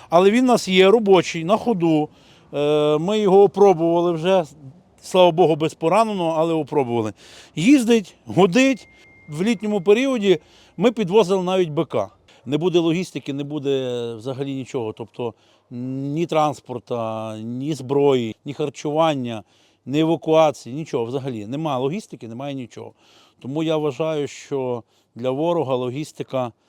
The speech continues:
є один із пріоритетних цілей на знищення взагалі.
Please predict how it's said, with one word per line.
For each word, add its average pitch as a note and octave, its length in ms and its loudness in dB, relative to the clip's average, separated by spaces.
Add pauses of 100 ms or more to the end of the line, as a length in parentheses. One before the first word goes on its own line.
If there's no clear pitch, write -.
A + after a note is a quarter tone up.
(360)
є C3+ 460 -2
один C3+ 460 -2
із D3+ 140 -6
пріоритетних C3+ 880 -6
цілей D#3 540 -6 (460)
на A#2+ 180 -6
знищення G#2+ 520 -6
взагалі. G#2 500 -8